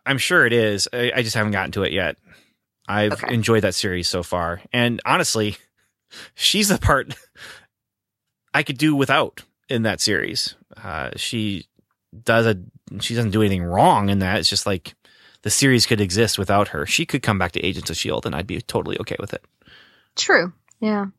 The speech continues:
Speaker 1: So anyway, uh, <laughs> I love, I love Lance's just practical, "The universe doesn't care.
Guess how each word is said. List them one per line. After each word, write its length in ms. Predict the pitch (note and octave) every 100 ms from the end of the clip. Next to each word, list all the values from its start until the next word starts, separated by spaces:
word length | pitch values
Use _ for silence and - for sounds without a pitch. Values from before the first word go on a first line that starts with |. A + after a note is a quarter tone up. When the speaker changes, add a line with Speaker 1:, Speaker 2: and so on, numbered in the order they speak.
| _ - -
Speaker 1:
So 400 | - - A#1 -
anyway, 540 | B2+ B2 G2+ G2 F#2 - - - - _ B2
uh, 180 | A2 - - - _ _ _ _ _ _ _ _ -
<laughs> 20 | - - -
I 160 | - D#3+
love, 400 | C3+ C#3+ A2 -
I 120 | - B2+
love 260 | C#3 C#3 A2
Lance's 560 | A#2 G#2+ G#2+ G2 F2+
just 280 | - G#2+ - _ -
practical, 560 | A#2 A2 - A2 G#2 G2 _ - _ _ _ _ _ _ -
"The 80 |
universe 300 | C#3 D#3 D#3
doesn't 200 | - A#2+
care. 300 | - A2+ F2+